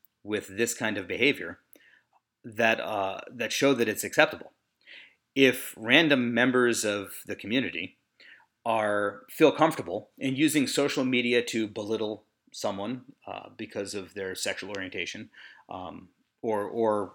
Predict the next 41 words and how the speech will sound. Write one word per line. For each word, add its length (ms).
other 240
characteristics, 680
it 60
just 180
happens 300
to 80
be 80
that 200
in 100
this 140
case. 340
But 120
if 120
people 300
are 160
openly 340
willing 480
to 360
bully 340
people, 380
to, 500
uh, 160
to 120
demean 400
people, 380
to, 340
to 180
let 400
the, 360
their, 360
their 200
worst 460
demons 440
come 200
out 240
in 140
this 180
way 300
on 180
social 320
media, 380